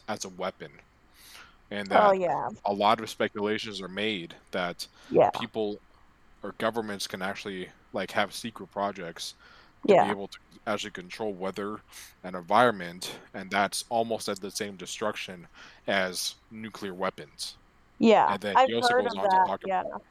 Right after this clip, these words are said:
Speaker 1: yeah, it's crazy. It's,
Speaker 2: Like,
Speaker 1: then he
Speaker 2: okay,
Speaker 1: goes
Speaker 2: you
Speaker 1: on
Speaker 2: know
Speaker 1: to
Speaker 2: the
Speaker 1: talk
Speaker 2: whole
Speaker 1: about aliens.
Speaker 2: Yeah, you know how, like, in Texas, so even, like, our power grid, because obviously we know our government does control that.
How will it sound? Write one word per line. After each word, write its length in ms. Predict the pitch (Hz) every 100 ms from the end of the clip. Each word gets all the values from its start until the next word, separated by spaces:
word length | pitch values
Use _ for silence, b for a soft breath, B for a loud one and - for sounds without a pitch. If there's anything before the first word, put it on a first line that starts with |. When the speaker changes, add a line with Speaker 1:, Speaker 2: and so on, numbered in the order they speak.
| -
Speaker 1:
yeah, 220 | 107 92
it's 140 | -
crazy. 360 | - 110 107 90
It's, 160 | 85 - -
Speaker 2:
Like, 180 | 254 247 -
Speaker 1:
then 140 | 220
he 60 | 254
Speaker 2:
okay, 20 |
Speaker 1:
goes 160 | 233 254
Speaker 2:
you 20 |
Speaker 1:
on 60 | 294
Speaker 2:
know 80 |
Speaker 1:
to 80 | 302
Speaker 2:
the 40 | 269
Speaker 1:
talk 200 | 208 269
Speaker 2:
whole 180 | 262 247
Speaker 1:
about 0 |
aliens. 680 | 143 110 95 87 170 - - _ _ _ _ -
Speaker 2:
Yeah, 180 | 247 247
you 160 | 247
know 100 | 247
how, 220 | 262 294 277
like, 280 | 262 254 -
in 180 | 240 220
Texas, 720 | - 233 208 - 254 247 247
so 340 | 233 214 196 - 226 -
even, 300 | 233 262 320
like, 160 | 294 269
our 140 | 226
power 360 | - - 185 196
grid, 360 | 208 208 233 - b b
because 240 | - 220 214
obviously 480 | 220 233 208 214 196
we 120 | 190
know 80 | 196
our 140 | 185
government 500 | 190 190 190 180 208
does 240 | 202 185 -
control 440 | 190 - 180 180
that. 260 | 196 208